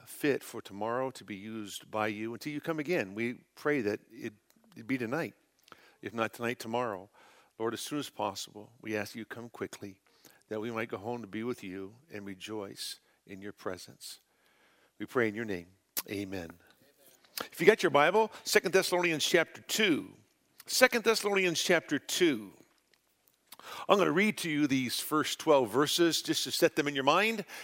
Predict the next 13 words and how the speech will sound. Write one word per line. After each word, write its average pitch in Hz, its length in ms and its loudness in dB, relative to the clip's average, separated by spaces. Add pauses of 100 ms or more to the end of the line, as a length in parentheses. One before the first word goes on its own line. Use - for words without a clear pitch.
(120)
and 120 160 -2
then 123 220 4
we'll 117 340 4
embark 120 640 2
on 113 400 -2
understanding 113 500 -4
more 113 340 2
about 117 260 2
what 110 180 0
they 101 120 4
have 95 160 0
to - 40 -10
say. 135 460 6